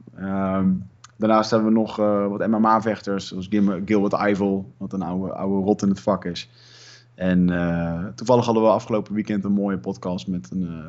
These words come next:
professor, evolutionair wetenschapper, eh, Mark de Vught, die van alles vertelt over ons oerbrein.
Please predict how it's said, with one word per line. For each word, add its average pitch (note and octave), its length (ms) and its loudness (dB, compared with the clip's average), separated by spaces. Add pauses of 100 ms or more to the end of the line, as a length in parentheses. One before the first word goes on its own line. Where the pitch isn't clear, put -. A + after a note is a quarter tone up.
professor, B2 680 2
evolutionair G#2+ 720 -4
wetenschapper, A2+ 760 -2
eh, F2+ 120 -10
Mark G#2 380 0
de F#2+ 60 -10
Vught, B2 420 -2
die G2 240 -8
van G2+ 100 -4
alles G2 140 -6
vertelt F#2+ 340 -4
over G2 200 -4
ons G#2 240 -4
oerbrein. B2 580 6